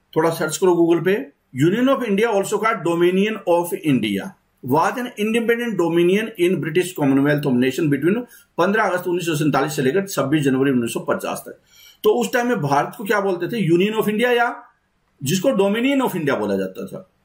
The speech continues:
Independent Dominion था, ठीक है। It was created by the, लेकिन Republic नहीं था। It was created by the Indian Independence Act उन्नीस सौ सैंतालीस and was transformed into Republic of India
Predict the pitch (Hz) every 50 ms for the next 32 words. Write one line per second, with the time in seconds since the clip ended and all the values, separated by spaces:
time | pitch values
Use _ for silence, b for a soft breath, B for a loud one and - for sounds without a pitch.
0 | _ _ _ _ _ 226 240 247 247 254 254 247 240 233 247 247 233 196 196 196
1 | 196 196 190 190 190 190 180 - - - 147 127 123 101 - - - _ _ _
2 | _ _ _ _ _ _ _ _ _ 349 - - - - - 254 262 262 262 262
3 | 254 240 - 226 214 214 202 254 240 226 220 220 208 240 226 196 202 196 - 240
4 | 208 208 196 214 214 202 233 269 262 220 151 117 104 - - 101 98 - - _
5 | _ _ - 233 240 240 240 240 240 - - 208 208 190 240 226 226 - 220 247
6 | 240 - 202 202 208 214 208 233 247 254 247 - 202 196 196 196 196 185 185 202
7 | 196 - - 175 160 175 175 170 160 160 165 143 147 139 131 127 147 151 180 202
8 | - 208 185 165 143 139 151 175 208 202 - - - 160 160 160 160 151 175 185
9 | 196 196 - 175 156 151 240 220 165 170 156 147 175 175 180 208 262 254 254 240
10 | 196 170 170 151 139 147 156 180